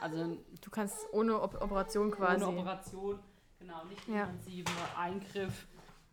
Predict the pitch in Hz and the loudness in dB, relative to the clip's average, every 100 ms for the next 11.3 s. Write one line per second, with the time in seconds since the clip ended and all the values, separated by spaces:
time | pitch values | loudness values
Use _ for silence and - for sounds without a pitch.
0 | - 202 220 180 175 196 185 175 170 170 | -4 0 2 4 2 2 -2 -2 -2 0
1 | 170 - - - 175 233 269 320 190 - | -2 -4 -8 -12 0 10 12 12 8 0
2 | 185 247 269 233 254 190 190 190 220 226 | 4 4 4 4 4 4 4 4 4 4
3 | 226 - 165 165 - 160 165 165 202 233 | 0 2 0 0 -4 -2 -2 -2 -2 0
4 | 214 190 185 - 415 190 190 208 202 185 | 0 0 -4 -8 -8 -6 -2 0 0 -2
5 | 175 202 - 208 180 180 151 147 - - | -2 -2 2 2 4 2 2 -2 -6 -6
6 | 165 165 - - - - 233 214 208 180 | -4 -6 -6 -12 -10 -8 0 4 4 2
7 | 170 165 - 156 - 156 147 - - - | 2 0 -2 -6 -8 -8 -4 -4 -6 -8
8 | - 160 156 - 220 262 262 220 233 285 | -8 -10 -10 0 8 10 12 12 10 10
9 | 233 220 214 214 208 214 220 214 226 254 | 8 6 4 6 8 8 6 4 4 2
10 | 233 214 233 220 254 - 339 214 180 185 | 2 0 2 2 4 4 4 4 4 4
11 | 196 214 | 4 2